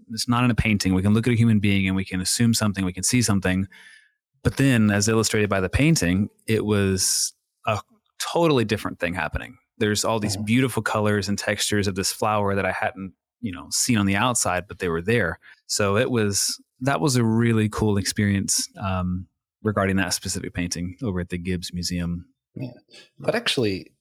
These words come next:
Speaker 2: reminds me of a story that very conveniently is gonna segue to the next question. <laughs> And, uh, and also, Elizabeth will relate to half of this story. <laughs> So, when I was young,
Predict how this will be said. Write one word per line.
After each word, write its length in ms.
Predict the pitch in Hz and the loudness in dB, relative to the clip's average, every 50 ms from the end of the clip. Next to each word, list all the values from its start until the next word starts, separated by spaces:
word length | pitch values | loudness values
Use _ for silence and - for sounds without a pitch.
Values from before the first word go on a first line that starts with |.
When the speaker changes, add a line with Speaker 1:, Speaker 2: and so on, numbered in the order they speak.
| _ _ _ | _ _ _
Speaker 2:
reminds 360 | 135 131 117 113 113 139 - | -2 0 0 0 -2 -2 -2
me 100 | - 120 | -2 -2
of 80 | 110 95 | 0 0
a 80 | 92 87 | -2 -2
story 360 | - - 214 226 185 104 85 | 0 2 2 2 4 2 2
that 140 | 82 82 101 | 0 -2 -2
very 260 | 104 123 160 190 165 | 0 2 2 2 2
conveniently 560 | - - 135 120 123 147 147 117 95 98 98 | 2 2 2 2 4 2 2 2 0 -2 -2
is 80 | 98 95 | -2 -2
gonna 140 | - 101 98 | -2 -2 -2
segue 380 | - - 120 113 107 110 95 92 | 0 0 0 0 0 0 -2 -2
to 80 | - | -4
the 80 | 95 95 | -4 -4
next 220 | 95 95 - - | -4 -4 -4 -4
question. 400 | - - 98 117 - - - - - | -2 -2 -2 -2 -2 -2 -4 -4 -6
<laughs> 60 | - - - - - - - - _ _ _ _ _ _ _ - - - - - - - - - - | -6 -8 -10 -14 -18 -20 -20 -20 _ _ _ _ _ _ _ -10 -8 -6 -6 -6 -8 -12 -8 -4 -2
And, 240 | 107 110 104 98 | 0 0 2 2
uh, 200 | 101 95 90 - - _ _ _ _ - | 2 2 0 -2 -6 _ _ _ _ -2
and 80 | 127 143 | 0 0
also, 540 | - 143 175 - - - 104 127 - - _ _ | 2 2 0 2 2 0 0 -2 -4 -8 _ _
Elizabeth 420 | - 127 123 120 123 131 117 113 - | 0 0 2 2 0 0 -2 -2 -2
will 80 | 123 | -2
relate 300 | 101 101 98 98 90 80 - | -2 -2 -2 -4 -4 -4 -2
to 240 | - 101 90 87 - _ _ _ _ _ _ | -2 0 0 -2 -4 _ _ _ _ _ _
half 280 | - - 107 104 135 - | -4 -2 -2 0 0 0
of 140 | - 135 107 | -2 -2 -2
this 140 | 90 80 - | -2 -2 -2
story. 500 | - - 85 82 82 92 135 196 - _ | -2 -2 -2 -2 -2 -2 -2 -4 -4 _
<laughs> 60 | - - - - _ _ _ _ - - - - - - - - | -18 -18 -18 -20 _ _ _ _ -16 -14 -12 -10 -10 -12 -10 -6
So, 480 | - - - 131 117 110 107 98 - - _ _ _ _ | -2 0 2 2 4 2 2 0 -2 -6 _ _ _ _
when 200 | - 120 117 107 | -4 -2 0 0
I 120 | 131 147 190 | 2 2 2
was 240 | 202 165 123 104 95 | 2 2 2 0 0
young, 360 | 85 80 71 78 87 82 | -2 -4 -4 -6 -8 -14